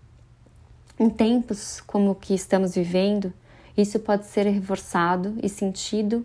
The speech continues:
e vivido todos os dias. Muitas pessoas,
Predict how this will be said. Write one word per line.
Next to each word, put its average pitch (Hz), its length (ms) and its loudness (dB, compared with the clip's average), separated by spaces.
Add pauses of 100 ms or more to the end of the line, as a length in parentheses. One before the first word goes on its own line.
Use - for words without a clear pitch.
(140)
e 240 80 2
vivido 220 580 4 (160)
todos 247 400 2
os 226 240 0
dias. - 560 -6 (800)
Muitas 233 360 2
pessoas, 220 880 2